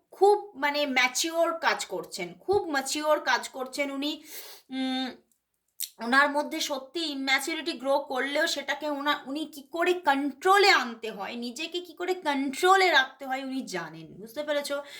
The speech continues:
ওনার মধ্যে সেই পাওয়ারটা আছে, কিন্তু তিনিও, ওনার মধ্যেও কিন্তু মাঝে মাঝে কিন্তু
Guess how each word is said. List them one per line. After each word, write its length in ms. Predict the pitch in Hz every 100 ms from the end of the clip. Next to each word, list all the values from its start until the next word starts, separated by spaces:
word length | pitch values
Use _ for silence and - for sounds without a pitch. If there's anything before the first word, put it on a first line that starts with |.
| - -
ওনার 360 | 277 330 339
মধ্যে 240 | 330 330 349
সেই 220 | 339 339
পাওয়ারটা 640 | - 262 247 285 294 294
আছে, 280 | 214 196 220
কিন্তু 680 | - 330 392 403 359 226 -
তিনিও, 380 | 285 320 392 453 - -
ওনার 340 | 240 294 349
মধ্যেও 400 | 311 294 277 370
কিন্তু 340 | 370 320 285 262 - - - 214
মাঝে 360 | 226 254 349
মাঝে 260 | 370 381 403
কিন্তু 360 | 339 302 285